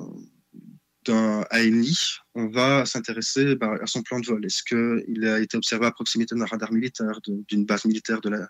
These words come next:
de la force aérienne ou d'un site sensible, et cetera Quelles sont ses caractéristiques ?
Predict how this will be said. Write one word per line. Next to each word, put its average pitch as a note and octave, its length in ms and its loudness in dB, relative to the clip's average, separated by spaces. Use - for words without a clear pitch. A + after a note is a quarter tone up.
de G2+ 60 -4
la G#2 80 -4
force - 240 -6
aérienne A2+ 340 2
ou A#2 80 4
d'un A2+ 140 4
site A2+ 200 0
sensible, A#2 360 0
et A2 40 -2
cetera A#2 440 -2
Quelles A#2 200 4
sont C3 80 2
ses - 100 -2
caractéristiques ? A#2+ 840 0